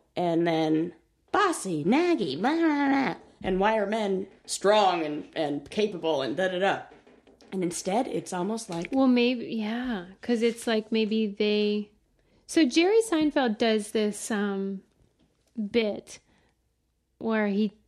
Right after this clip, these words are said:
Speaker 2: on Comedians in Cars Getting Coffee, at least, he was talking to one of them
Speaker 1: I
Speaker 2: about
Speaker 1: love that show.
Speaker 2: I think it was with Stephen Colbert, and he was talking about how there is no real, like, machismo anymore.
Speaker 1: Yes.
Speaker 2: That men are becoming more feminized and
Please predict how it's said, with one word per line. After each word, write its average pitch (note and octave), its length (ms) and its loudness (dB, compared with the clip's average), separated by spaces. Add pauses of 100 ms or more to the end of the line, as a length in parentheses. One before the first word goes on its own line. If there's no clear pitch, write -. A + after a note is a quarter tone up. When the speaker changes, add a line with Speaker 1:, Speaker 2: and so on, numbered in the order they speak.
(120)
Speaker 2:
on G#3+ 300 -2
Comedians A3+ 500 4
in G#3 60 -4
Cars G#3+ 300 2
Getting G3+ 200 -2
Coffee, G#3+ 420 0
at G3+ 80 -6
least, G3 320 -2
he A3 100 0
was G3+ 120 -2
talking G#3 320 0
to G3 60 0
one G3 180 0
of F#3+ 80 -4
them G3 160 0
Speaker 1:
I G3 80 0
Speaker 2:
about F#3+ 160 -2
Speaker 1:
love D#3+ 180 -6
that D3 160 -8
show. D3 300 -10
Speaker 2:
I G#3+ 40 -10
think D4+ 260 -2
it F#4+ 40 4
was F4 160 4
with A#3 160 4
Stephen A3 420 2
Colbert, F#3+ 500 -2 (580)
and G#3+ 160 2
he A#3 640 0 (1000)
was A3 200 2
talking B3 280 2
about A3+ 200 2
how G#3 460 0 (200)
there A#3 200 2
is C4+ 220 2
no A#3+ 240 2
real, G#3+ 400 2
like, G3 200 -2
machismo A3+ 880 0
anymore. B3 600 0
Speaker 1:
Yes. G3+ 680 -2
Speaker 2:
That A#3+ 80 0
men A3+ 180 4
are A3+ 80 2
becoming A3+ 380 4
more G#3+ 160 4
feminized G#3 640 0
and G#3 280 2